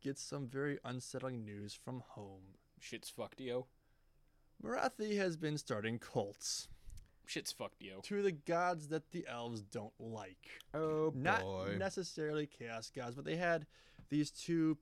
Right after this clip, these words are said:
Speaker 1: pantheons: one of light gods, you know, traditional good values, and one of decadence and other lesser, lo-, more looked down upon values.
Speaker 3: I
Speaker 2: Why?
Speaker 3: sense a civil war a-coming.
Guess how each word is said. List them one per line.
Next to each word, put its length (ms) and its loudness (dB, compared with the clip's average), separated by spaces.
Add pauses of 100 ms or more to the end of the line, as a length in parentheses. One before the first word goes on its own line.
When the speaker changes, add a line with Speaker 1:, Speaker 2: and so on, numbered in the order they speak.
(100)
Speaker 1:
pantheons: 840 -2
one 360 -2
of 180 -2
light 280 0 (200)
gods, 760 0
you 120 -2
know, 80 -2
traditional 400 -4
good 260 -2
values, 380 0
and 220 -2
one 220 2
of 260 0 (560)
decadence 800 2
and 420 -4
other 380 2 (380)
lesser, 600 4
lo-, 160 0
more 200 8
looked 180 6
down 220 6
upon 340 -2
values. 600 -6
Speaker 3:
I 240 0
Speaker 2:
Why? 200 -4
Speaker 3:
sense 300 -4
a 40 -8
civil 400 -2
war 360 2
a-coming. 560 4